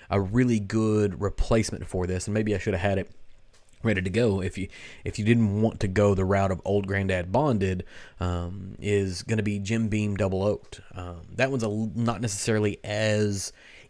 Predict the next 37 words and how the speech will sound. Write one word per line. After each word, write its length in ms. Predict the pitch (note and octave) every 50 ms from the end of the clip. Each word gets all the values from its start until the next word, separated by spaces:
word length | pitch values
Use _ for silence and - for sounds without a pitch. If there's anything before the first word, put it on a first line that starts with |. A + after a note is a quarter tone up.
| _ -
easy 580 | A#2 A#2 A#2 A#2 A2+ G2+ A2+ A#2 A2+ A2 A2
to 340 | - - - - G#2 G2 F#2+
find 480 | F2 - - - G#2+ G#2+ G#2+ G#2+ G#2+ G2+
or 60 | G2+
pick 260 | G2+ - G#2 F#2+ -
up, 260 | A2 A2+ A2 - - - - - - - - - - -
but, 480 | F2 F#2+ G#2 G2 F#2+ F#2 F#2 - - - -
um, 640 | - G2 F#2 F2+ F2+ F2+ F2 F2+ F2+ F2+ F#2 F#2 F#2 F2+
it's 180 | - G2 - -
still 340 | - - - A#2 G#2+ G#2 -
another 320 | G2+ G2 G#2 G2 G2+ G#2 G2+
good 140 | A2 A2+
one, 200 | B2 D3 D#3+ D3 -
and 140 | G#2+ G#2 G#2
it's 160 | G#2 - -
gonna 160 | A2 G2+ F#2+
pick 200 | - - G2+ -
up 120 | G#2+ -
more 240 | F#2 G2 F#2+ F#2 G2
oak 180 | G#2 - - G2+
because 240 | G2 - G#2+ F#2 F2+
we're 140 | G2 G2
in 180 | G2 G2+ G2+ G2+
that 220 | F#2+ F#2 E2 E2+
double 280 | F#2 G2+ F#2+ F#2 F#2 F#2
oak 200 | F#2 F2 - -
range. 420 | F#2+ F#2+ F#2+ F#2+ F#2 F#2 F2 - - - - - - - - -
We're 80 | F#2+ F#2+
gonna 80 | F#2+
have 160 | F#2+ F#2+ F2+
some 160 | - - G2 F#2+
opportunity 460 | F#2+ - - - G#2 F#2 F2+ F2+ F2
to 80 | F2
pick 200 | - - F#2+ -
up 160 | - F2 - -
some 140 | - F#2+
more 360 | F#2+ G2 G2 G2 F#2+ F#2+ F#2